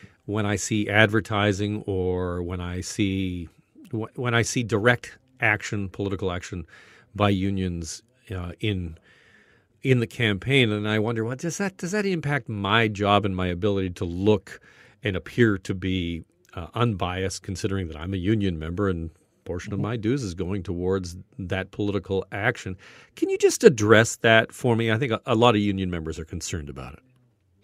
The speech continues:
Speaker 2: Sure. I mean, look, we, we ha-, we hold conventions, uh, you know, every three years, and that, that is the supreme governing body of our union, as it is for, for most unions. Uh, and, and we say, like, you know, we, we have, of course, to present a budget,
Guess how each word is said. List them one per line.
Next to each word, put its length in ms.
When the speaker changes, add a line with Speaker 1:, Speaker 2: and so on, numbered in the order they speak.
Speaker 2:
Sure. 360
I 60
mean, 260
look, 280
we, 160
we 220
ha-, 140
we 140
hold 280
conventions, 840
uh, 280
you 100
know, 120
every 260
three 280
years, 400
and 120
that, 260
that 180
is 100
the 120
supreme 460
governing 360
body 340
of 140
our 120
union, 380
as 220
it 80
is 160
for, 320
for 140
most 300
unions. 420
Uh, 480
and, 180
and 180
we 160
say, 440
like, 280
you 60
know, 100
we, 140
we 180
have, 200
of 180
course, 220
to 100
present 340
a 40
budget, 440